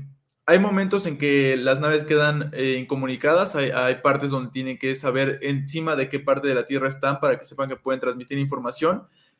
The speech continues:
Entonces, lo que ellos pretenden es que la nave se, se encuentre comunicada siempre en tiempo real, ah, y que estén pasando información constantemente.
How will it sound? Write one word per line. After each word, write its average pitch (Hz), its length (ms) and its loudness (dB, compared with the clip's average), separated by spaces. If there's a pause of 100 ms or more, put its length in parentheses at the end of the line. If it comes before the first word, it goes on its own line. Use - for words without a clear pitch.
Entonces, 156 320 6
lo 151 160 4
que 151 80 4
ellos 165 200 4
pretenden 156 680 0
es 139 220 -2
que 151 380 4
la 135 140 0
nave 139 200 2
se, 139 200 -4
se - 200 -4
encuentre 139 320 0
comunicada 139 840 2
siempre 165 480 0
en 139 100 -4
tiempo 139 300 0
real, 131 400 4 (280)
ah, 120 520 -2
y 131 120 -10
que 135 160 -4
estén 139 280 -4
pasando 143 280 -2
información 139 560 -2
constantemente. 135 800 -4